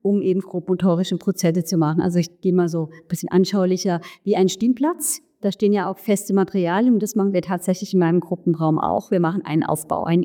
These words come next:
Indoor-Spielplatz. Und da ist für das Kind die Möglichkeit, dass es das nutzen kann, was es gerade braucht. Also da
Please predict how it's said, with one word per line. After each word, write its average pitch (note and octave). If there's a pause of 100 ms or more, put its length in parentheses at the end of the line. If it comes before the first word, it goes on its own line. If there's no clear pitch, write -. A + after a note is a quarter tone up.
(100)
Indoor-Spielplatz. - (480)
Und G#3
da A3+
ist -
für G#3+
das G3
Kind B3+
die G#3+
Möglichkeit, G#3 (160)
dass G3+
es F#3 (100)
das A3
nutzen C4+
kann, B3+
was G3
es -
gerade F3+
braucht. D3
Also F3+
da F3+